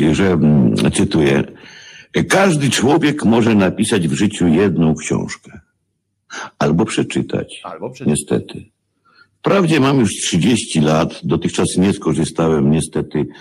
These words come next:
Speaker 1: e, z żadnej z tych możliwości. Może po prostu dlatego,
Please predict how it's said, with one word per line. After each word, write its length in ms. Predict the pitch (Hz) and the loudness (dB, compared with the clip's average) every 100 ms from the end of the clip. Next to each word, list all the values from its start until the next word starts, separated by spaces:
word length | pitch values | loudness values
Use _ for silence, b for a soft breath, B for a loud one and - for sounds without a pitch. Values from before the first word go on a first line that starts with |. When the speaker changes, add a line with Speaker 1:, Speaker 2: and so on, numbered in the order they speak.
| B B B B | B B B B
Speaker 1:
e, 120 | - - | -6 -6
z 20 | 64 | -4
żadnej 420 | 113 101 82 85 | -2 0 0 -2
z 60 | - | -2
tych 180 | 78 | -4
możliwości. 800 | 76 76 78 65 - - - 95 - _ _ _ _ _ B B B B B | -4 -4 -4 -4 -8 -10 -16 -18 -20 _ _ _ _ _ B B B B B
Może 220 | 208 214 | 0 0
po 80 | 208 | 0
prostu 260 | 214 202 | -2 0
dlatego, 500 | 180 160 160 202 190 | 0 0 0 -2 -2